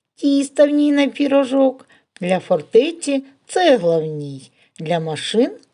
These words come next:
гараж новий. Ось чому в пісочниці всім нам грати хочеться. Діти, а що знаходиться в пісочниці? Так, пісок.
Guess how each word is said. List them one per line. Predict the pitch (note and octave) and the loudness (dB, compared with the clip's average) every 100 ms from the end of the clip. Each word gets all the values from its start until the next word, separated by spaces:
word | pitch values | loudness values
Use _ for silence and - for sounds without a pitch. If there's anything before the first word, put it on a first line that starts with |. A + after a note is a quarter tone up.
| _ | _
гараж | C#3 F#3 D#3+ D#3+ G#3 A3 | -4 -2 -2 0 0 0
новий. | B3 A#3 G#3+ G#3+ G3+ G3+ _ _ - - _ | -2 -2 -2 -4 -4 -10 _ _ -20 -20 _
Ось | E4+ E4 - | 0 0 0
чому | - E3+ D#3+ | -4 -6 -6
в | |
пісочниці | - C#3+ - F#3+ C4 A4 - - D3+ - - - - _ _ _ | -8 -14 -8 -2 2 2 0 -10 -10 -12 -18 -18 -20 _ _ _
всім | - - A3 A3 | -18 -2 0 2
нам | C4 E4 F4 | 2 2 2
грати | F#4 B3+ A3+ D4 | 2 2 0 -4
хочеться. | - C4+ B3+ - A3 - A3+ G#3+ A3+ _ _ _ _ _ - | -2 2 2 0 -8 -8 -10 -10 -12 _ _ _ _ _ -18
Діти, | F3+ G#3+ C#4 D4 - C#3+ _ _ - | -8 -4 -4 -6 -16 -18 _ _ -8
а | A3+ | -6
що | - F4 | -4 -4
знаходиться | F4+ F#4 - D4+ F#3+ F3+ E3+ | -4 -6 -2 -2 -2 -6 -8
в | |
пісочниці? | E3+ A3+ - A3 D#3+ - C3+ B2 - - _ _ _ _ _ _ _ | -6 -6 0 0 0 -8 -16 -18 -20 -20 _ _ _ _ _ _ _
Так, | F3 D#3+ D#3+ F3+ - _ | -4 -2 -4 -10 -20 _
пісок. | - E4+ - - C4+ B3 - | -6 -6 -6 0 2 2 -2